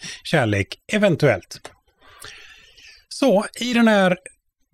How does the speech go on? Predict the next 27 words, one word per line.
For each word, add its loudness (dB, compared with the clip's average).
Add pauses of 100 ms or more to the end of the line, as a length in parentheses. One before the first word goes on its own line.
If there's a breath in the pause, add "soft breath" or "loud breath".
(260)
eh, 2
kursen 2
så 0
följer 2
vi 0
skapligt -2
väl 0 (100)
en 0 (100)
bok. 0
Den 0
här 0
boken 0
är -2
dessutom -4
rätt -4
så -6
bra -2
om 2
jag -2
får -2
säga 0
det -2
själv. -2
Mastering 0
Linux -2
System -4
Administration. 0